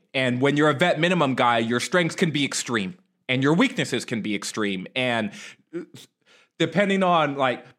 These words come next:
they say that beauty is in the eye of the beholder, right? And so, like, what does your team need? And if you can get it at, uh, from a vet minimum guy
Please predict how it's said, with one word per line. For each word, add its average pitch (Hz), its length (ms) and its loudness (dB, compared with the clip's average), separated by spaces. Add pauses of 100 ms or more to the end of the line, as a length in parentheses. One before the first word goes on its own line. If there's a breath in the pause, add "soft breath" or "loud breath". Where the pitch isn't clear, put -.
(180)
they 147 140 2
say 175 180 0
that 139 180 0
beauty 151 280 4
is 143 100 0
in 147 100 2
the 135 120 2
eye 135 160 4
of 127 160 0
the 123 80 0
beholder, 123 460 0
right? 117 280 0
And 127 140 -2
so, 127 280 0
like, 120 240 0 (120)
what 180 240 2
does 202 140 2
your 202 160 2
team 202 320 0
need? 123 480 0 (400)
And 131 520 0 (480 loud breath)
if 156 280 2 (160)
you 170 160 2
can 170 240 0
get 220 260 2
it 147 320 -2
at, 143 320 0
uh, 147 100 -2
from 156 300 0
a 143 60 4
vet 156 280 0
minimum 165 460 2
guy 123 460 2